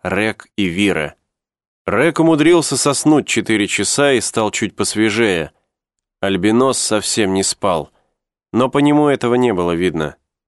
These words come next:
"Удручающие потери для одного единственного дня", заметил Бриклин. "Если и дальше так пойдет,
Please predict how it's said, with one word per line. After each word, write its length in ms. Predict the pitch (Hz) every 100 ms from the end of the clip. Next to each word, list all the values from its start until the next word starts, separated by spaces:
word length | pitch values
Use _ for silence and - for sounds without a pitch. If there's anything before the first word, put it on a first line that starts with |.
| _ _ _ _ _ -
"Удручающие 1160 | 165 156 160 151 160 180 165 147 120 - 151 147
потери 640 | 139 - 160 151 123 98 - _ _ _ -
для 280 | 127 156 147
одного 360 | 135 147 151
единственного 800 | 135 127 139 135 - 127 120 120
дня", 380 | 113 117 98 - _ _ _ _ _ -
заметил 480 | 104 113 107 107
Бриклин. 520 | 98 104 98 - 76 - _ _ _ _ _ _ _ _
"Если 460 | - 117 156 - 156
и 100 | 151
дальше 500 | 101 135 160 - 156
так 240 | 160 147
пойдет, 480 | - 143 135 147 -